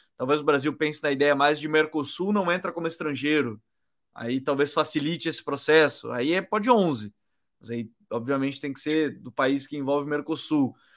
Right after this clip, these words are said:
Ah, não sei se os clubes vão querer contratar onze estrangeiros. Se acontecer isso, vai ter um hecatombe em algum lugar, certamente, discutindo um time com onze estrangeiros aqui no Brasil, mas,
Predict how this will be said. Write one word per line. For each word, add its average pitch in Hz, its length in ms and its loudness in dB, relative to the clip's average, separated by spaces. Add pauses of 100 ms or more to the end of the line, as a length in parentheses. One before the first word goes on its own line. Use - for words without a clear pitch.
(200)
Ah, 120 180 -6
não 123 100 -2
sei 139 160 2
se 127 60 0
os - 40 -10
clubes 127 180 0
vão 135 100 0
querer 135 160 2
contratar 135 420 0
onze 139 260 2
estrangeiros. 165 680 0
Se - 200 0
acontecer 160 540 4
isso, 143 220 -2
vai 139 160 4
ter 135 420 0 (480)
um 123 80 0
hecatombe 165 640 4
em 135 40 4
algum 127 260 2
lugar, 143 360 4
certamente, 139 680 -4
discutindo 135 520 -4
um 131 80 -4
time 131 260 -4
com 139 140 -10
onze 127 240 -2
estrangeiros 135 500 -2
aqui 120 140 -8
no 131 80 -4
Brasil, 175 480 0 (460)
mas, 165 720 6